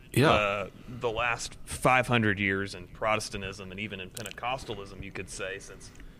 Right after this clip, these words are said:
Speaker 2: Pente-, Pentecostalism did come out of Protestantism, is we've kinda had an overreaction against Rome,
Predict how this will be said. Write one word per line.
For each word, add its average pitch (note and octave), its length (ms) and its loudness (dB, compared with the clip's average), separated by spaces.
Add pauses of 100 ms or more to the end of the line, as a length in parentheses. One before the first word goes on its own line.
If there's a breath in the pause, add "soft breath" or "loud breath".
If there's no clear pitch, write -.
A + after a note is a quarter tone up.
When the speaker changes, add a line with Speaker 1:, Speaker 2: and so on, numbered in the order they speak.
(120 loud breath)
Speaker 2:
Pente-, A#2 220 2 (120)
Pentecostalism A#2 840 2
did B2 260 2
come G#2 280 -2
out A#2+ 240 2
of F#2+ 400 -4 (560 loud breath)
Protestantism, G2+ 840 4
is F#2+ 360 -2
we've G#2 220 -4
kinda D3 300 4
had G2 380 6
an F#2+ 160 4 (100)
overreaction G2 960 2
against F#2 360 -2
Rome, G#2 540 4